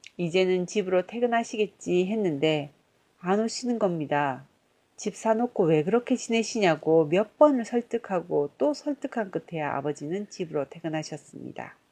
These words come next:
제 기억으론 그때 아버지가 집으로 오시는데 육 개월도 넘게 걸린 것 같습니다. 우리 아버지는 그런 분이십니다.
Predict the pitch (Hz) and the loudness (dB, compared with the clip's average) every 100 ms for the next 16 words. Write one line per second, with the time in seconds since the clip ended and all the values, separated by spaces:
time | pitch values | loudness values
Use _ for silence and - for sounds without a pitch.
0 | _ _ _ _ _ _ _ _ - - | _ _ _ _ _ _ _ _ -8 2
1 | 160 147 - 175 151 151 180 240 - _ | 2 2 0 0 0 0 0 -2 -8 _
2 | _ - 180 - 185 185 - 135 170 185 | _ -12 -12 -2 4 4 4 0 -2 -2
3 | 196 190 - 220 208 170 185 220 185 139 | -2 -2 -2 -2 2 2 0 -6 -6 -4
4 | 156 156 143 165 - 294 269 220 175 165 | -2 -2 -4 -6 -2 6 8 6 4 0
5 | 139 123 131 156 151 143 156 151 147 139 | 0 -8 -6 -6 -4 -6 -6 -6 -8 -10
6 | - 151 139 143 139 - _ _ _ _ | -12 -12 -10 -6 -8 -10 _ _ _ _
7 | _ _ _ _ _ - 165 165 143 147 | _ _ _ _ _ -6 4 6 6 2
8 | 151 147 165 151 135 - 208 202 208 185 | -6 -2 -2 -2 -6 0 0 0 -2 -2
9 | - - 139 131 123 | -4 -6 -6 -4 -4